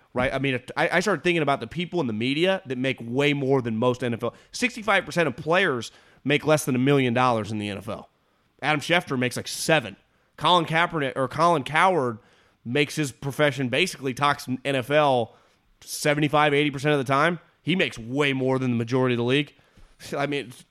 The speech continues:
countless guys in media make a lot more than players.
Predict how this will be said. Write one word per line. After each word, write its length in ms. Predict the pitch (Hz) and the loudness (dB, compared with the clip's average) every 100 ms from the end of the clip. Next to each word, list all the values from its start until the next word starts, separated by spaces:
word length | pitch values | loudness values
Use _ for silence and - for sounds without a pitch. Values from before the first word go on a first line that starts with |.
| - | -6
countless 400 | 156 196 147 123 | -2 -2 -4 -2
guys 320 | 143 131 120 | 0 0 -2
in 100 | 123 | -2
media 300 | 123 117 110 | -2 -2 -2
make 180 | 120 110 | -4 -4
a 60 | |
lot 260 | 113 117 117 | -2 -2 -2
more 180 | 117 117 | -4 -6
than 80 | 110 | -6
players. 360 | 120 104 - | -6 -8 -12